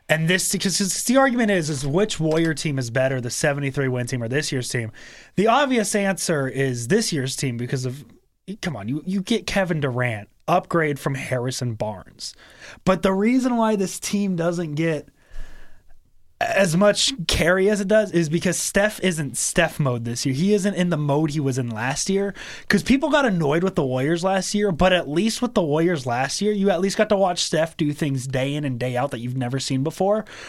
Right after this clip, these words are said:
Where this year, he's not pulling up from thirty-five feet and making them no matter what. Last year, he was doing that. This year,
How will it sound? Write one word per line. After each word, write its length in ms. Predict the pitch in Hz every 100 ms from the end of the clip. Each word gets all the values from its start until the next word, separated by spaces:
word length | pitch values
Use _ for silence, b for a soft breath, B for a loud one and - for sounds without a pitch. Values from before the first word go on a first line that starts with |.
| B
Where 140 | 185 185
this 200 | 254 254
year, 140 | 226
he's 200 | 196 240
not 180 | 262 214
pulling 300 | - 220 208
up 100 | 214
from 160 | 196 165
thirty-five 680 | - 185 175 160 165 139 -
feet 420 | - 185 131 127 B B B B 165
and 300 | 165 147 170
making 340 | 185 175 170
them 140 | 151
no 80 | 147
matter 260 | 160 147 123
what. 460 | 156 247 156 104 B B B B -
Last 320 | 208 311 -
year, 80 | 226
he 120 | 220
was 160 | 202 190
doing 160 | 269
that. 160 | 190 151
This 240 | 302 -
year, 280 | 202 165